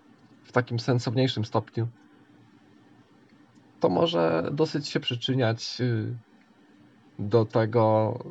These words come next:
do, do, do tego, że nie będziemy tracić tej energii, wysiłku, czasu.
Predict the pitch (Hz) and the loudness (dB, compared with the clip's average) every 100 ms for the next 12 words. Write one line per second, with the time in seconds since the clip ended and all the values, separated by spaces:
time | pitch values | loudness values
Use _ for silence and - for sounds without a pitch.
0 | - 117 135 131 175 - 190 175 - 185 | -8 -4 -2 4 4 4 0 0 -4 -2
1 | 180 175 185 175 190 185 - 208 208 123 | 0 2 4 6 6 6 6 4 4 -2
2 | 113 104 117 123 98 113 107 107 117 113 | -2 2 4 2 0 -8 -8 -4 -4 -4
3 | 101 104 127 117 - 110 | -8 0 4 4 0 -10